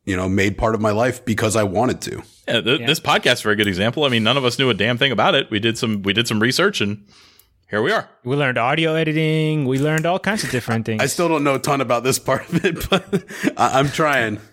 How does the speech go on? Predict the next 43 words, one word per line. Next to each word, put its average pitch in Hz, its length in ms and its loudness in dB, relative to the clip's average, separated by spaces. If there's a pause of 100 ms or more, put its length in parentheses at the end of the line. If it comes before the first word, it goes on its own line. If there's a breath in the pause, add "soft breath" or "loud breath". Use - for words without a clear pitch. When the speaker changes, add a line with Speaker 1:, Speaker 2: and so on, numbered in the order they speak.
(420 loud breath)
Speaker 3:
No, 220 160 0
but 226 120 2
it 226 80 2
is, 233 220 0
it 190 120 2
is 196 100 2
a 190 40 -4
beautiful, 185 220 2
and 170 100 2
this 214 100 2
is - 40 2
the 226 40 -2
beautiful 180 380 0
thing 147 240 0
about 127 260 0
living 135 400 0
in 135 200 0
the 127 140 2
information 117 520 -2
age, - 300 -10
especially 196 800 0
if 139 100 0
you 156 180 2
have 143 340 0 (360 loud breath)
respect 190 500 0
for 202 140 -2
expertise. 160 600 0
Because 185 300 -2
like 185 200 0
you 180 60 0
said, 165 260 2
Mike, 131 240 -2
you 135 60 -2
know, 131 80 2
when 127 100 0
it 131 80 -4
comes 175 200 -2
to 156 80 0
health 156 260 0
or 120 100 0 (180)
almost 226 380 0
any 202 160 2
field, 120 380 0